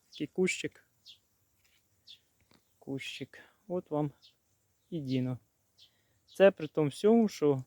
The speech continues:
ми вже, е, зібрали десь до дев'яти тонн. До дев'яти тонн. Продали ми, звісно, менше.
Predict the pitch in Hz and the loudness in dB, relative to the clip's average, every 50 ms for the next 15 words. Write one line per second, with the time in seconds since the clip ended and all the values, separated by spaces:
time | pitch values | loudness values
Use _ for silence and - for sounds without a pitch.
0 | _ _ _ _ _ _ - 143 160 175 175 165 160 160 156 151 _ _ _ _ | _ _ _ _ _ _ -6 -2 0 0 2 2 2 2 0 0 _ _ _ _
1 | _ _ _ _ _ _ _ _ _ _ _ _ _ _ _ _ _ _ _ _ | _ _ _ _ _ _ _ _ _ _ _ _ _ _ _ _ _ _ _ _
2 | _ _ _ _ _ _ _ _ - 139 131 131 131 127 127 127 127 127 123 139 | _ _ _ _ _ _ _ _ -6 -2 0 0 2 2 2 2 2 0 -2 -4
3 | 156 156 165 175 170 165 156 147 147 139 123 - _ _ _ _ _ _ _ _ | -2 4 8 10 10 10 10 8 4 2 0 -4 _ _ _ _ _ _ _ _
4 | _ _ _ _ _ _ _ _ _ _ _ _ _ _ _ _ _ _ _ _ | _ _ _ _ _ _ _ _ _ _ _ _ _ _ _ _ _ _ _ _
5 | _ _ _ _ _ _ _ _ _ _ _ _ _ - 151 151 143 - - - | _ _ _ _ _ _ _ _ _ _ _ _ _ -2 -2 -2 -2 -2 -6 -16
6 | - - - _ _ _ _ - - - - _ _ _ _ _ _ _ _ _ | -20 -20 -20 _ _ _ _ -20 -20 -20 -20 _ _ _ _ _ _ _ _ _
7 | _ _ _ _ _ - 156 147 151 151 147 165 175 170 156 165 156 156 143 - | _ _ _ _ _ -12 -12 -10 -10 -2 2 4 4 6 4 6 6 6 6 6
8 | - 160 151 - - 160 151 151 147 131 - _ _ _ _ - - _ _ _ | 2 -2 -2 0 0 2 4 4 4 2 -2 _ _ _ _ -20 -20 _ _ _
9 | _ _ _ _ _ _ _ _ _ _ _ - - _ _ _ _ _ _ _ | _ _ _ _ _ _ _ _ _ _ _ -20 -20 _ _ _ _ _ _ _
10 | _ _ _ _ _ _ _ - 151 147 147 139 139 143 139 - - 147 - - | _ _ _ _ _ _ _ -6 -4 -2 -2 0 0 0 0 0 -4 -6 -2 0
11 | 185 190 180 - - 175 170 156 165 151 143 143 143 139 139 131 131 139 131 - | 0 0 0 2 0 4 6 8 8 8 8 6 4 2 0 -2 -4 -6 -8 -8
12 | - 147 151 175 190 196 180 - - 165 151 151 | -6 -2 0 2 4 2 2 0 0 -2 -4 -4